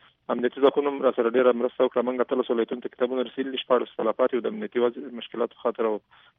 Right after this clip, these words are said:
د قرارداد د اوږدوالي، هغه یې عاجل، اه، دفاع وزارت ته امر وکړ چې په را روانه یوه هفته یا لس ورځو کې دغه شپاړس پاتې ولایتونو ته کتابونه ورسوي. د کتابونو د چاپ په برخه کې هم ډونرانو موږ سره وعده کړې چې د پنځه کالو یو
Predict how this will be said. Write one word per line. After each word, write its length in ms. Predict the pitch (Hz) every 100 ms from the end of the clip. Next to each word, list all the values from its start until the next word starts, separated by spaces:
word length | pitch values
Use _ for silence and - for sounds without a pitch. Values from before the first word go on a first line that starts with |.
| -
د 100 | 120
قرارداد 380 | 120 113 113 113
د 80 | 110
اوږدوالي، 360 | 110 113 107 110
هغه 100 | 123
یې 80 | 123 113
عاجل، 260 | 110 120 127 135
اه، 580 | 110 107 104 101 113 104
دفاع 180 | 107 123
وزارت 300 | 117 117 117
ته 100 | 123
امر 180 | 120 117
وکړ 120 | - 110
چې 120 | -
په 80 | 107
را 80 | 110
روانه 240 | 113 107
یوه 80 | 104
هفته 180 | - 110
یا 80 | 110
لس 80 | -
ورځو 220 | 117 107
کې 120 | -
دغه 140 | 104 104
شپاړس 280 | - 104 -
پاتې 140 | 113 110
ولایتونو 400 | 107 107 113 110
ته 180 | 107
کتابونه 320 | - 110 117 113
ورسوي. 280 | 110 - 110 _ - - - - - - 120
د 80 | -
کتابونو 360 | - 131 147 139
د 60 | 147
چاپ 120 | 143
په 100 | 139
برخه 200 | 143 139
کې 120 | 131 147
هم 420 | 143 139 120 110
ډونرانو 440 | 107 113 117 127 123
موږ 80 | 123
سره 120 | 120 110
وعده 160 | 117 127
کړې 100 | 131
چې 60 | 107
د 40 | 104
پنځه 180 | 113 120 -
کالو 220 | 117
یو 100 | 107